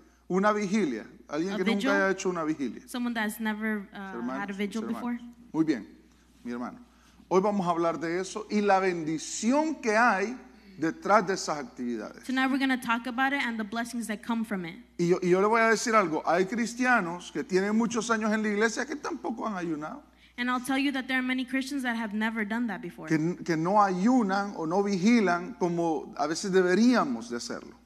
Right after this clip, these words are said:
Speaker 2: That have never, uh, been to a vigil or fast before.
Speaker 1: Vam-, vamos a leer unos, unos versículos.
Speaker 2: We're
Speaker 1: Y
Speaker 2: gonna read a couple verses.
Speaker 1: vamos a leer en el Evangelio de Lucas, capítulo nueve, verso treinta y dos.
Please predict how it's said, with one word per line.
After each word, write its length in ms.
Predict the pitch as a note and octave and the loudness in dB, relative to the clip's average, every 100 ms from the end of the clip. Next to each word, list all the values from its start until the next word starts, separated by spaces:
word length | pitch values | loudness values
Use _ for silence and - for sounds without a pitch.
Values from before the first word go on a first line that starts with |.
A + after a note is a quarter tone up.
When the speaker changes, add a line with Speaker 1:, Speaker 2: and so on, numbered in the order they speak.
| _ | _
Speaker 2:
That 120 | A#3 B3 | -4 0
have 200 | B3 A3+ | 0 0
never, 240 | A#3+ A#3+ B3 A3 | -2 -2 -6 -4
uh, 320 | A#3 A3 G#3+ G3 | -4 -4 -4 -8
been 160 | A3+ A3+ | -10 -10
to 100 | A#3+ | -10
a 20 | |
vigil 420 | G#3 A#3+ A#3+ B3+ | -6 -4 -4 -6
or 80 | G3+ | -6
fast 340 | F#3+ A#3 A#3+ - | -4 -4 -4 -6
before. 280 | G3 F3+ E3+ | -8 -2 2
Speaker 1:
Vam-, 260 | G#3 - | 2 4
vamos 360 | F#3 A#3 B3 B3 | 2 4 2 2
a 60 | G#3+ | 4
leer 240 | G3+ G#3+ | 6 6
unos, 360 | G#3+ G3+ F#3+ - | 4 0 -2 -2
unos 240 | G3 G3 | -2 0
versículos. 880 | E3 D#3 - A3 F#3 F#3 F#3 - - _ _ - - _ | 0 0 0 2 2 0 0 -8 -18 _ _ -20 -20 _
Speaker 2:
We're 100 | A3+ | -2
Speaker 1:
Y 60 | C4+ | 0
Speaker 2:
gonna 160 | B3+ A3+ - - | 2 0 -6 -14
read 180 | G#3 A#3 | -10 -6
a 60 | A3+ | -4
couple 280 | A#3 A#3 A#3 | -4 -6 -4
verses. 420 | G#3+ G3+ - A3+ | -2 -2 -2 0
Speaker 1:
vamos 300 | B3+ F3+ G3+ | 0 2 2
a 60 | G#3+ | 2
leer 240 | F#3+ G3+ | 4 4
en 100 | G#3 | 4
el 80 | F#3+ | 2
Evangelio 460 | E3+ E3 F3 G3+ G3 | 2 0 0 4 4
de 80 | E3+ | 4
Lucas, 560 | G3+ B3+ - D#3 D3+ | 4 2 2 0 0
capítulo 500 | F3 D3+ G3+ G3+ F3 | -2 -2 0 0 0
nueve, 460 | E3+ G#3 F3 C#3 F3 | 0 0 0 0 -2
verso 360 | D#3 D#3 - F3 | -2 -2 -2 -2
treinta 260 | D#3 D3+ E3 | -2 -2 -2
y 40 | |
dos. 440 | C3+ F2+ - - | -2 -4 -8 -16